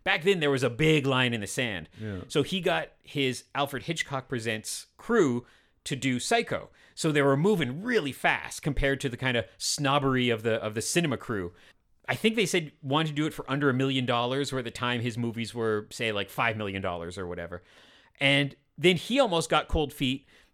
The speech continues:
Speaker 1: and was gonna split it up into, like, a three-parter Alfred Hitchcock Presents special.
Speaker 2: Yeah.
Speaker 1: So that almost happened. And then it came out, and now it's his most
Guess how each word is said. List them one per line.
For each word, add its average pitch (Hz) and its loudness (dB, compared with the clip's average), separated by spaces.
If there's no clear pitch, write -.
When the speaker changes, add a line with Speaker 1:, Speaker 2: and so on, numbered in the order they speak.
Speaker 1:
and 160 0
was 151 0
gonna 175 0
split 185 0
it 165 2
up 180 -2
into, 147 0
like, 135 2
a - -12
three-parter 147 2
Alfred 143 0
Hitchcock 135 -2
Presents 135 -2
special. 220 0
Speaker 2:
Yeah. 101 -8
Speaker 1:
So 175 2
that 143 0
almost 208 0
happened. 220 -4
And 160 0
then 185 2
it 180 -4
came 190 -2
out, 220 2
and 143 0
now 151 2
it's 147 -8
his 143 -4
most 135 0